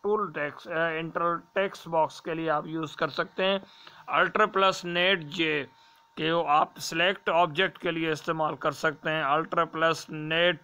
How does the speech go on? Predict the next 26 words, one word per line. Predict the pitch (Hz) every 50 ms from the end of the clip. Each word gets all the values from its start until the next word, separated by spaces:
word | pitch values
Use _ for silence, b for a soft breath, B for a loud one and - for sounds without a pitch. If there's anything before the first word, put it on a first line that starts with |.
| b b b b b b b b b b - -
डब्ल्यू | 151 143 175 180 190 196 196 185 175 170 156 147 b b b b - 160
इंसर्ट | 147 175 175 151 - 180 175 175 175 175 - -
वर्ड | 160 151 151 165 175 180 185 190 190 170
आर्ट | 160 160 160 165 156 143
के | - 165
लिए | 160 160 160
आप | 160 156 156 147
यूज़ | 147 147 156 156 139 -
कर | - 165 151
सकते | - - 156 139 - 196 165
हैं। | 160 156 156 143
कंट्रोल | - - 165 170 170 - - 196 185 190 190 190 180
प्लस | - - 170 170 175 170
शिफ्ट | 165 - - 170 175 170 - 139
प्लस | 127 156 160 160 151 -
सी | - 160 160 160 160 156 B B B B B B _ -
कॉपी | 165 170 175 175 - 208 196 185
शेप | - - - 165 180 180 175 165
एंड | 170 165 160 160 165 156 - -
एट्रीब्यूट्स | 139 151 151 160 175 175 170 165 165 170 160 143 - -
के | - 151
लिए | 147 151 151 156 156
यूज़ | 156 156 147 -
कर | - 156 143
सकते | 135 - 151 151 - 170 160
हैं। | 160 160